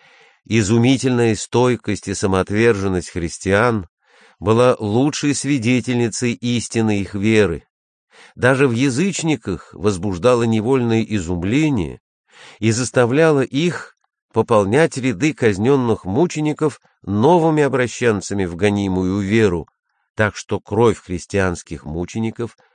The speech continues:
поистине была как бы семенем христианства. Несмотря на полное неравенство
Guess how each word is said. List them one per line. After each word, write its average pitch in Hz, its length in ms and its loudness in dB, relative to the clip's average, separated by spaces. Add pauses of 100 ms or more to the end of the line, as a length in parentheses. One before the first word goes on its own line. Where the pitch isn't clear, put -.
(140)
поистине 110 640 -4
была 123 320 -2
как 110 260 -2
бы 113 260 -2 (280)
семенем 135 840 0
христианства. 95 1000 -8 (1080)
Несмотря 113 580 0
на 104 140 0
полное 107 420 0
неравенство 98 880 -2